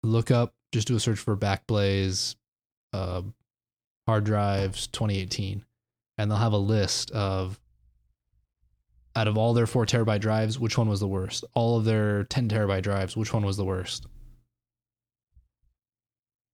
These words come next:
Then you can potentially go on Amazon, look up the serial, nu-,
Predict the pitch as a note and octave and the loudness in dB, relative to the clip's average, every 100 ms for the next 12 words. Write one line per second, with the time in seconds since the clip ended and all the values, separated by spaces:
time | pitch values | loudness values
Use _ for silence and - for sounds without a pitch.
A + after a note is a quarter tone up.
0 | _ _ - A#2 A#2+ A2+ A2 G#2+ - - | _ _ 0 4 4 4 2 0 -2 2
1 | B2+ C3 A#2+ G#2+ - - A#2 A#2 A2 A#2 | 4 4 4 2 -4 -4 2 4 4 4
2 | A2 G2+ F#2+ G#2 - A2 B2 A#2 - A#2+ | 2 2 0 -2 -2 0 0 0 2 2
3 | A2+ G#2+ | 2 0